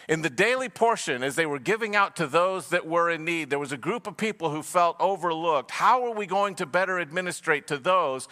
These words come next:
that are coming to the church for need?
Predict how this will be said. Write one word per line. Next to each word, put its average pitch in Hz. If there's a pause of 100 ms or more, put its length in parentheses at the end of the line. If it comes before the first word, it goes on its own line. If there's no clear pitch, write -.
(160)
that 175
are 170
coming 214
to 208
the 190
church 160
for 147 (520)
need? 135